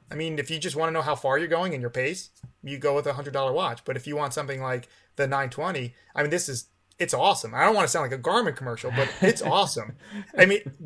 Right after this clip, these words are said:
Speaker 1: Garmin is definitely, these watches have definitely helped me train better.
Speaker 2: Yeah.
Speaker 1: Um, you know, I mean, f-, the, I, what do you have, a two ten or six ten?
Speaker 2: Uh, I'm actually, believe it or not,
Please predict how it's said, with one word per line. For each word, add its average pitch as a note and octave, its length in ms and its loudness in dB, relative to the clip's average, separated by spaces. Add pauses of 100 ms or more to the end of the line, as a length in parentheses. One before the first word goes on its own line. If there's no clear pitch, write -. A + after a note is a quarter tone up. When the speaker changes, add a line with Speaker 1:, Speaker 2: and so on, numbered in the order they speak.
(100)
Speaker 1:
Garmin A#3+ 260 6
is D#3 100 4
definitely, F3+ 420 2
these F#3+ 260 0
watches F#3 500 2
have C#3+ 140 -4
definitely D#3+ 300 2
helped C#3 220 -2
me C3+ 400 -8 (140)
train C3 320 -6
better. A2+ 440 -4
Speaker 2:
Yeah. F#2 220 -2 (200)
Speaker 1:
Um, A#2+ 540 -4 (580)
you D#3 80 -6
know, D3 260 6
I D#3+ 60 0
mean, D3+ 100 -2
f-, - 220 -14 (180)
the, D#3 480 -2 (220)
I, F3 240 2
what F#3 140 4
do F3 80 -4
you C#3+ 60 2
have, B2 80 0
a A#2+ 40 -6
two D#3 140 -6
ten F3+ 260 -4 (280)
or C#3+ 100 -2
six C3 180 -4
ten? B2+ 240 -12 (380)
Speaker 2:
Uh, A2 60 6
I'm C3+ 300 6
actually, F#3 520 4
believe C#3+ 280 2
it D#3 60 0
or C#3+ 120 6
not, C3 40 2